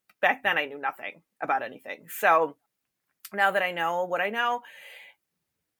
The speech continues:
my periods were very, very irregular. And in fact, I had gone,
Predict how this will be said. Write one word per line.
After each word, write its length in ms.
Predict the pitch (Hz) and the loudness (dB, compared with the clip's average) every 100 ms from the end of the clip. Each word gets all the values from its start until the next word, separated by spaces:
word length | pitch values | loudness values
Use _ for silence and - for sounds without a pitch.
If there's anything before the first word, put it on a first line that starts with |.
| _ _ - | _ _ -4
my 220 | 202 180 | 2 2
periods 300 | 180 190 170 | 0 -6 -6
were 100 | 175 | -8
very, 320 | 165 165 160 | -2 0 2
very 300 | 151 147 143 | 0 -4 -4
irregular. 680 | 143 139 139 139 135 156 - - | -6 -8 -8 -10 -10 -12 -14 -6
And 80 | 180 | -4
in 100 | 170 | 0
fact, 220 | 165 165 | -2 0
I 120 | 170 | -2
had 160 | 202 180 | -2 -2
gone, 540 | 165 147 147 143 156 | 2 2 0 -4 -14